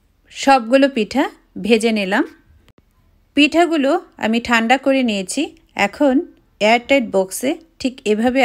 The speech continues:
আপনারা সংরক্ষণ করে রেখে দিতে পারবেন অনেক দিনের জন্য। পিঠাটা কিন্তু ঠিক এমনই থাকবে। যদি মনে হয় আপনি দেশের বাইরে কাউকে পাঠাতে চাচ্ছেন বা এক জায়গা থেকে আরেক জায়গায় কাউকে দিতে চাচ্ছেন, তো ঠিক এভাবে হালকা করে ভেজে আপনি এয়ারটাইট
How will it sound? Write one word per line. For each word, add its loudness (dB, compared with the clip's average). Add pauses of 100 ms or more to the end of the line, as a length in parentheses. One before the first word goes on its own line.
আপনারা -2 (240)
সংরক্ষণ 0
করে 0 (100)
রেখে -2
দিতে -6
পারবেন -2 (320)
অনেক 2 (120)
দিনের -2
জন্য। -6 (120)
পিঠাটা -2
কিন্তু -4
ঠিক -2 (200)
এমনই 0
থাকবে। -4 (400)
যদি 2
মনে 2
হয় 2
আপনি -6 (120)
দেশের 0
বাইরে 2 (120)
কাউকে -2
পাঠাতে -2
চাচ্ছেন -4 (140)
বা 4 (200)
এক -4
জায়গা -2
থেকে -6
আরেক -2
জায়গায় 0
কাউকে -4 (400)
দিতে 2
চাচ্ছেন, -6 (340)
তো 0 (100)
ঠিক -2 (140)
এভাবে 2 (160)
হালকা 0 (100)
করে -2 (140)
ভেজে -2 (240)
আপনি -8
এয়ারটাইট -2